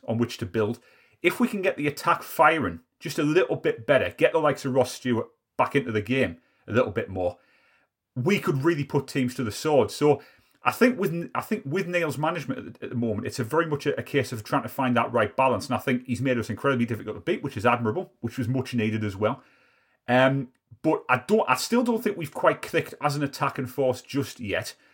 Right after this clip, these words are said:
But I am convinced that that will come. So I think Embleton could play a role in that.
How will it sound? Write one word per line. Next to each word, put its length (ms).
But 180
I 120
am 200
convinced 460
that 140
that 200
will 180
come. 360
So 340
I 80
think 220
Embleton 380
could 280
play 160
a 60
role 200
in 60
that. 160